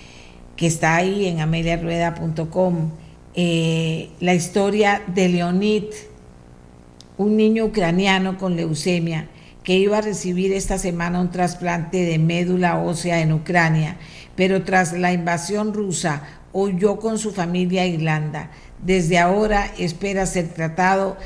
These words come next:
gracias a la población, a la generosidad de la población local, por supuesto. Leonid Shapoval, ahí está Leonid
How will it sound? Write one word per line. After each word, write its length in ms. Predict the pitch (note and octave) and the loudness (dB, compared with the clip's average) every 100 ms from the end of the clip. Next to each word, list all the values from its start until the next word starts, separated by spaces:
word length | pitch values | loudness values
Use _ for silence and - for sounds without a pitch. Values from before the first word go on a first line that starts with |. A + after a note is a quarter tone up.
| - - | -14 -12
gracias 680 | F#3 G3 F#3+ F#3 G3+ G3 F#3 - - | -2 2 2 2 -2 -4 -4 -10 -2
a 140 | F#3+ | -2
la 240 | F3+ E3+ E3 | 0 -4 -4
población, 720 | G#3+ G#3 F#3 F3+ F3 F3+ F3 - - | -4 -2 -2 -4 -6 -6 -8 -14 -8
a 120 | E3+ | -4
la 120 | F3 | -2
generosidad 840 | E3 G#3 G3 F3+ E3+ E3 E3+ E3 E3 - - - | -2 -4 -4 -2 -4 -4 -2 -2 -4 -10 -20 -10
de 140 | G3+ F#3 | -2 0
la 160 | D#3+ | 0
población 800 | D#3+ D#3+ D3+ D#3 - F3+ E3+ D#3+ - - - - | -2 -2 -2 -2 -2 0 2 0 -4 -12 -14 -4
local, 640 | D#3+ D#3+ - C3+ B2+ - | -2 0 0 -2 -2 -10
por 160 | - D#3 | -6 -6
supuesto. 600 | D3+ C#3+ D#3+ C#3+ - C#3+ - - - - - - - | -6 -6 -6 -6 -8 -14 -16 -18 -16 -16 -20 -20 -14
Leonid 560 | D3 F3 F3+ F3+ G#3 A3 - - - | -4 -2 0 0 0 -2 -6 -14 -6
Shapoval, 920 | - - F3+ E3 E3 E3 E3+ E3+ D3+ - - - - - - - | -2 0 0 -2 -2 0 2 2 0 -6 -14 -14 -16 -16 -4 -2
ahí 260 | F3+ F3+ | 0 -2
está 300 | E3+ - D3 | -4 -4 -4
Leonid 440 | C#3+ C#3+ C#3+ C3 | -4 -6 -8 -12